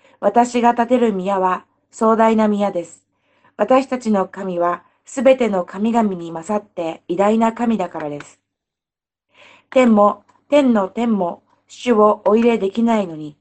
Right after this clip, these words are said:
一体誰が主のために宮を建てる力を持っているというのでしょうか。また、主のために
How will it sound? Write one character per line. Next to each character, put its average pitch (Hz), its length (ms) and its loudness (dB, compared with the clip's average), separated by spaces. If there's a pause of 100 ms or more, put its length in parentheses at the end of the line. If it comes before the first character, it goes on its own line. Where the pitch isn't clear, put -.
(300)
一 240 180 -4
体 247 240 -2
誰 240 260 2
が 202 240 0
主 - 180 -10
の 214 120 0
た 196 120 -4
め 190 140 -2
に 170 260 -8
宮 208 300 4
を 175 100 4
建 170 140 -12
て 208 100 -2
る 180 160 -2
力 226 480 2
を 185 60 0
持 202 140 0
っ 220 60 -10
て 196 180 -4
い 190 40 0
る 175 100 -4
と 175 80 -10
い 170 160 -2
う 185 60 2
の 170 80 -8
で 156 140 -10
し - 100 -20
ょ 156 80 -10
う 147 60 -10
か。 147 260 -14 (1300)
ま 208 160 -2
た、 220 340 0
主 - 180 -6
の 254 140 2
た 208 140 -8
め 208 120 -2
に 175 280 -6